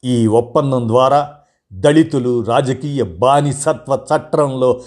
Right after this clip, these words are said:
ఎలా నెట్టివేయబడినారో ఈ గ్రంథంలో కాన్షీరామ్ వివరంగా విశ్లేషించారు. పంతొమ్మిది వందల ముప్పై నాలుగు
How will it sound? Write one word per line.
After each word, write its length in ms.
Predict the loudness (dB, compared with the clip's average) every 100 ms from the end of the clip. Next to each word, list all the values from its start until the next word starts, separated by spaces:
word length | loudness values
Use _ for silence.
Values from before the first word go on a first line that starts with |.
| -8
ఎలా 420 | 0 2 4 4 0
నెట్టివేయబడినారో 1400 | 0 -2 0 2 4 2 2 0 0 -4 -2 -2 -4 -10 _ _ _ _ -10
ఈ 300 | -6 -6 -6
గ్రంథంలో 760 | -8 -6 -4 -2 0 0 -2 -8 -20 _ -2
కాన్షీరామ్ 760 | 0 0 0 0 2 0 -2 -8 _ _ -2
వివరంగా 720 | 2 4 2 2 0 -2 -2
విశ్లేషించారు. 1040 | -4 -10 -10 -8 -8 -10 -16 -10 -10 -10 -18 _ _ _ _ _ _ -2
పంతొమ్మిది 460 | 0 0 0 2
వందల 300 | 0 0 -2
ముప్పై 420 | -2 -4 -4 -4 -2
నాలుగు 420 | 0 0 -2